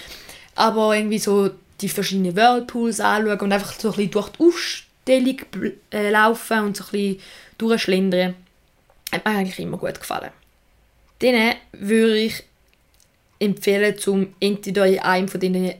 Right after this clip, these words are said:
Speaker 2: äh, sieben Messerestaurants, die es hat, etwas zu essen gehen. Die Messerestaurants werden von der Firma Sentis Gastronomie betrieben und dort kann man wirklich immer sehr gut und sehr fein essen. Oder an einen von diesen vielen Essenständen gehen, die es hat.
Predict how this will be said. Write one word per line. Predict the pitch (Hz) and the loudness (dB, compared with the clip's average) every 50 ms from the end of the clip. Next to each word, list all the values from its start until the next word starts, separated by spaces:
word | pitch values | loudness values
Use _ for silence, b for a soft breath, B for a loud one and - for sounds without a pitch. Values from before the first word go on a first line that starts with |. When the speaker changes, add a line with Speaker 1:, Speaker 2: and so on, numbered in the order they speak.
| _ _ _ _ - | _ _ _ _ -4
Speaker 2:
äh, | 202 185 185 185 185 180 - - _ _ - | -2 0 0 0 -2 -2 -4 -8 _ _ -10
sieben | - - - 220 196 185 190 185 185 | -8 -6 -4 -2 0 2 2 2 2
Messerestaurants, | 185 208 220 - - 254 269 269 277 - 277 277 277 285 247 285 | 2 0 0 0 0 0 0 0 -2 -2 -2 -2 -2 -2 -2 -6
die | |
es | - - | -2 -2
hat, | 269 262 - - | -2 -2 -2 -6
etwas | - - 294 - - | -8 -8 -8 -10 -6
zu | - - | -2 -2
essen | - 269 - - - - | -2 0 -2 -4 -6 -4
gehen. | - - 302 | -4 -4 -2
Die | 254 240 | -2 -2
Messerestaurants | 196 196 196 - - - - 202 190 196 190 - - - 185 180 - _ - 208 190 185 - 190 190 190 190 180 | -2 -2 -2 -4 -6 -6 -4 -2 -2 -2 -4 -4 -8 -8 -8 -10 -12 _ -4 -4 -4 -2 -2 -2 0 0 0 0
werden | 185 185 185 180 180 175 | -2 -2 -2 -2 -4 -6
von | - - 185 185 180 B B B B B B B B B | -4 -4 -4 -4 -4 B B B B B B B B B
der | 214 196 | -6 -4
Firma | - 202 196 196 | -2 0 -2 -2
Sentis | 190 - 208 214 214 - - - - | 0 0 0 -2 -2 -4 -10 -10 -4
Gastronomie | - 247 247 240 - 254 262 254 254 247 | -2 -2 -2 -2 -2 -4 -4 -2 -2 -2
betrieben | - - - - - 254 262 277 269 262 240 | -4 -4 -6 -4 -4 -4 0 2 2 2 2
und | 214 185 | 0 0
dort | - 202 202 | -2 -6 -6
kann | - 196 190 | -4 -4 -2
man | 185 175 | 0 0
wirklich | 190 196 196 - | -2 -2 -4 -6
immer | 208 202 196 196 | -6 -4 -2 -2
sehr | 190 - - 185 190 190 | -2 -2 0 0 0 0
gut | 190 - 190 202 214 208 - | -2 -2 -2 -2 -2 -4 -6
und | 185 175 | -8 -6
sehr | - - 185 | -6 -6 -6
fein | 180 - - 190 185 185 - - | -6 -4 -4 -4 -4 -4 -2 -4
essen. | 185 220 - - - - 349 453 440 B B B B B B B B B B B | -4 -4 -4 -6 -6 -6 -6 -6 -8 B B B B B B B B B B B
Oder | - 254 269 277 269 | 4 4 6 6 6
an | 247 220 | 4 4
einen | 196 214 220 214 214 | 2 2 0 0 -2
von | - - 196 | -2 -2 0
diesen | 190 190 190 190 | 0 0 0 0
vielen | 185 - 196 196 190 190 | -2 -2 -2 0 0 0
Essenständen | - - 226 226 - - 285 285 - - - 233 233 247 247 - | 0 -2 -4 -4 -4 -6 -8 -8 -8 -4 -4 -4 -4 -4 -6 -4
gehen, | - 220 226 | -2 0 0
die | 220 233 | 0 -2
es | 233 - - | -6 -4 -4
hat. | 226 294 - - - - - | -4 -4 -4 -6 -20 -20 -20